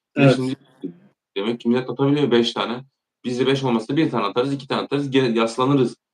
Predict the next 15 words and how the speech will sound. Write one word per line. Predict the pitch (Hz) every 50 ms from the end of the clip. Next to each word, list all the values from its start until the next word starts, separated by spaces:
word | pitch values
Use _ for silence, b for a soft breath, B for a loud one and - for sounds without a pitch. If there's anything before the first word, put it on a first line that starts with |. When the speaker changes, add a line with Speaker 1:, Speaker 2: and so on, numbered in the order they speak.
| _ _ _ _ _ -
Speaker 2:
Ee, | 98
ge-, | 95 92 90 90 87 87 85 85 87 90 90 107 107
daha | 110 117 131 139
iyi | 143 139 123 117
kapanırız. | 110 92 - 98 95 90 82 85
İşte | - - 113
Fenerbahçe | 110 123 127 135 143 139 131 127 - - - 131 143 170
Speaker 1:
Ve | 226 240 233
Speaker 2:
her | 123 127 139 156 170 180 _ _ _ _ _ _ - 180 170 -
Speaker 1:
ve | 208 233
Speaker 2:
gol | 226 233
Speaker 1:
Trabzonspor | 135 139 151 - - 143 - 247
Speaker 2:
attıktan | 139 135 - 131 131 135
sonra | 123 - - -
Speaker 1:
aslında | 220 208 208 - 254 254 240 254 262